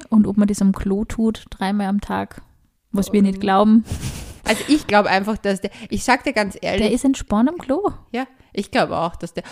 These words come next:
Speaker 2: und weißt du, was das Problem ist? Viele gehen aufs Klo, ich hab das bei meinen Ex-Freunden mal manchmal beobachtet, weil mit denen ist man ja dann doch länger und merkt halt Sachen, dass der oft zwar nur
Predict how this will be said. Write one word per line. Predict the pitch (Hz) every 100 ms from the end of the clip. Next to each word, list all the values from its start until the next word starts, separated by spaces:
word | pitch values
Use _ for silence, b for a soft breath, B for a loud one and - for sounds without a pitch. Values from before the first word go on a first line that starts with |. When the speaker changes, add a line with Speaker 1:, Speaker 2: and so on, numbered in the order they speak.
| B
Speaker 2:
und | - 311 294
weißt | 208 -
du, |
was | 202
das | 185
Problem | - - 180 214
ist? | 226 240 -
Viele | - 240 254
gehen | 233 208
aufs | 190 -
Klo, | - 185 226 -
ich | - 226 -
hab | 220 -
das | 208
bei | 202
meinen | 185 170 180 -
Ex-Freunden | 160 - - 165 160 160
mal | 147
manchmal | 135 - 170
beobachtet, | 165 175 160 - - - B B B B B _
weil | 196 165
mit | 185
denen | 175 175 -
ist | 185
man | 190
ja | 165
dann | 170 170
doch | 170 -
länger | 175 165 170 160 -
und | 170 165 - _ _ _ -
merkt | 180 170 -
halt | 180 151
Sachen, | 143 - 165 202 B B B B
dass | 202 220 -
der | 214 -
oft | 269 -
zwar | -
nur | 233 226 214